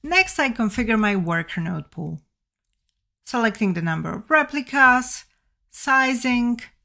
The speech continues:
and operating systems. For workers, I can choose from Photon or Ubuntu, or I can create my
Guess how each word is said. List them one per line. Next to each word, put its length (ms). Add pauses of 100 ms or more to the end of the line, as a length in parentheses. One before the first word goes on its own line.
and 160
operating 520
systems. 760 (540)
For 140
workers, 760
I 100
can 160
choose 260
from 220
Photon 580
or 260
Ubuntu, 680 (380)
or 440
I 80
can 200
create 260
my 220